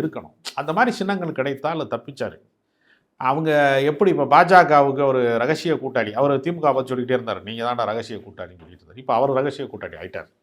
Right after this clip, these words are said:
அதனால பாஜக அவருக்கு என்ன சின்னம், தேர்தல் ஆணையத்தின் வழியாக என்ன சின்னத்தை பரிந்துரைக்கிறார்கள், என்ன செய்ய போறாருங்கிறது பொறுத்திருந்து தான் பார்க்கணும். ஏன்னா அங்கீகரிக்கப்பட்ட அரசியல் கட்சியும் கிடையாது. இந்த மாநிலத்துல இல்லாம வேறு மாநிலத்துல இருக்கிற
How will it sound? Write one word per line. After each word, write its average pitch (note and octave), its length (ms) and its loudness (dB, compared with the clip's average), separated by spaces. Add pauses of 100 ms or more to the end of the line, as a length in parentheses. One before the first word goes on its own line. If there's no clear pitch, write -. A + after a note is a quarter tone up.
(560)
அதனால D3+ 280 -14
பாஜக E3+ 380 2 (100)
அவருக்கு A2+ 280 -4
என்ன C3+ 180 -12
சின்னம், A#2 320 -14 (220)
தேர்தல் B2 280 -2
ஆணையத்தின் E2+ 400 -10
வழியாக F2+ 540 -10 (420)
என்ன A#2+ 220 -8
சின்னத்தை A#2 400 -10
பரிந்துரைக்கிறார்கள், F#2+ 760 -8 (120)
என்ன B2 200 -14
செய்ய F#2+ 160 -14 (120)
போறாருங்கிறது E2+ 500 -14
பொறுத்திருந்து A2+ 400 -8
தான் A2 120 -12
பார்க்கணும். F2+ 280 -10
ஏன்னா B2+ 180 -8
அங்கீகரிக்கப்பட்ட B2+ 640 -10
அரசியல் G2 260 -16
கட்சியும் G2+ 280 -20
கிடையாது. G2+ 300 -6 (720)
இந்த D3+ 240 -2
மாநிலத்துல F3 540 6
இல்லாம F3+ 440 6
வேறு G#3 240 6
மாநிலத்துல F#3+ 420 4
இருக்கிற E3+ 200 4